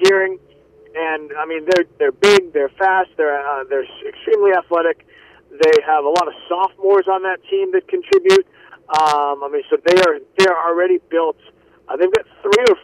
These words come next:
four key sophomores that, that get significant playing time, which is scary that, that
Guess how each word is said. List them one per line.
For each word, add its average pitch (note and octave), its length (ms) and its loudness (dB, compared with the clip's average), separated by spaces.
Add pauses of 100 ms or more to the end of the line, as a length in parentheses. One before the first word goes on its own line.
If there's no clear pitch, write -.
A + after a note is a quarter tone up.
(120)
four F#3+ 220 4
key G#3+ 440 -10
sophomores C#3+ 680 -2
that, C#3+ 260 -2
that C#3 120 -2
get D3 160 -2 (100)
significant D3+ 560 -6
playing D#3 300 -4
time, C3 300 -6 (500)
which - 200 0
is C#3+ 100 0 (140)
scary F3+ 480 2
that, - 180 -18
that D3 180 0